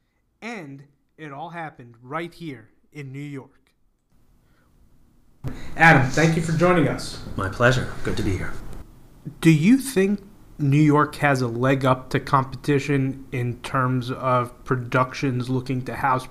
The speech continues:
Speaker 1: projects here?
Speaker 2: Nature of what you're shooting. So it's not about being in New York because it's New York, it's being in New York because it fits the project.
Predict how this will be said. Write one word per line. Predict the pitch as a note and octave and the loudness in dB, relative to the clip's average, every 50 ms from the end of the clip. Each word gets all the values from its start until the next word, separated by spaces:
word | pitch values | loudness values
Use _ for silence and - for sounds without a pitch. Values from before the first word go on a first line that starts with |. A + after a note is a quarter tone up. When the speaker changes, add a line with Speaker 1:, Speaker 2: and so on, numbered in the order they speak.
| - | -10
Speaker 1:
projects | - - B2+ B2 B2 B2 C3 C3 B2+ B2+ - | -6 -4 -2 -2 -2 -2 -2 -4 -4 -4 -6
here? | - C#3 C3+ C3 C3 C3 - - - - - - - - - - - - - - - - - - - - - - - | -6 -4 -4 -4 -6 -8 -12 -16 -20 -20 -20 -20 -20 -20 -20 -20 -20 -20 -20 -20 -20 -20 -20 -20 -20 -20 -12 -4 -2
Speaker 2:
Nature | F#2+ F#2+ F#2+ - G2+ | -2 0 0 0 -2
of | F#2+ F#2 | -2 -2
what | F#2+ G2 - | -2 -4 -4
you're | G2 | -4
shooting. | F2 - - D#3 C#3+ - - - - - - - - - - - - - - - - - - - - - | -2 0 4 4 4 4 0 -4 -10 -12 -12 -12 -14 -14 -12 -12 -12 -12 -12 -12 -12 -12 -12 -12 -12 -8
So | - - G2 | -4 -4 -2
it's | F2 E2+ - - | -2 -2 0 4
not | B2+ A#2 A#2+ | 6 6 6
about | A2 G#2+ A#2 G#2 G2+ F#2 F2+ F#2+ G#2+ - - - - - - - - - - - - - - - - - - - - - - - - | 6 6 6 4 6 4 2 0 -2 -6 -8 -10 -10 -10 -8 -8 -6 -6 -6 -6 -8 -8 -10 -10 -10 -10 -8 -10 -10 -10 -8 -4 -2
being | B2+ A2+ A2 | 0 0 0
in | G#2+ G#2 | 0 0
New | G2 F#2+ | 0 0
York | G2 G#2+ G2+ G2 G2 F#2 | 0 0 0 0 0 -2
because | - G2 G2 - G#2+ G2+ F#2+ | -4 -6 -4 -4 -4 -4 -4
it's | F#2 F2+ - - - | -4 -6 -8 -8 -6
New | G#2 F#2+ | -6 -6
York, | F2+ E2+ A2 D3+ D#3+ C#3 A2 - | -2 2 6 8 8 8 8 6
it's | - A2+ - - | 2 -2 -4 -6
being | - - G2 F2+ F2 | -6 -6 -4 -4 -6
in | E2+ | -6
New | E2 E2+ | -6 -6
York | F2 E2+ D#2 - | -8 -8 -8 -8
because | - - - - D#2+ D2+ - - - - - - - - - - | -8 -8 -8 -8 -8 -8 -6 -6 -8 -8 -8 -10 -12 -12 -10 -8
it | F#2+ F2+ | -8 -8
fits | - - - - - - | -8 -10 -10 -10 -10 -10
the | - - | -10 -6
project. | - - B2+ A#2+ A2 - - - - - - | 0 4 6 8 6 6 4 -2 -6 -8 -10